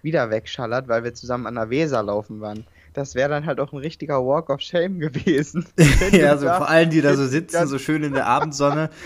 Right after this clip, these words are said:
Speaker 2: und du
Speaker 1: <laughs> Die
Speaker 2: läufst da
Speaker 1: denken,
Speaker 2: wie so ein
Speaker 1: "Was ist das für ein Spacken mit seinen guten Nike-Schuhen und kann nicht mal irgendwie drei Kilometer laufen?" Also,
Speaker 2: <laughs>
Speaker 1: ist Gott sei Dank gut gegangen, aber wirklich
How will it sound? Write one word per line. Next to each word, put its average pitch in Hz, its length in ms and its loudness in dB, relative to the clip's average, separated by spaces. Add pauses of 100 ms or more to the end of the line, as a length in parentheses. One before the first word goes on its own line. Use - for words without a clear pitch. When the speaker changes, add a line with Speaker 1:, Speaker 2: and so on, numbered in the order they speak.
(140)
Speaker 2:
und 135 220 -6
du 151 200 -2
Speaker 1:
<laughs> - 0 -
Die 135 60 -2
Speaker 2:
läufst 147 320 2
da - 80 4
Speaker 1:
denken, 135 80 -6
Speaker 2:
wie 135 40 0
so 127 140 -4
ein 135 100 0
Speaker 1:
"Was 220 160 0
ist - 220 -14
das 220 340 -2
für 202 140 -4
ein 180 140 -4
Spacken 160 720 -6
mit 160 160 -8
seinen 160 240 -6
guten 180 340 -10
Nike-Schuhen 190 960 -4 (300)
und 160 100 -6
kann 175 220 -4
nicht 196 180 -10
mal 156 180 2
irgendwie 180 300 0
drei 165 280 -2
Kilometer 175 480 -2
laufen?" 139 440 -2
Also, 147 400 -4
Speaker 2:
<laughs> 135 680 -10
Speaker 1:
ist 175 200 -6
Gott 202 220 -2
sei 190 80 0
Dank 185 180 -4
gut 208 180 -10
gegangen, 208 300 -10
aber 143 280 -10
wirklich 170 460 -8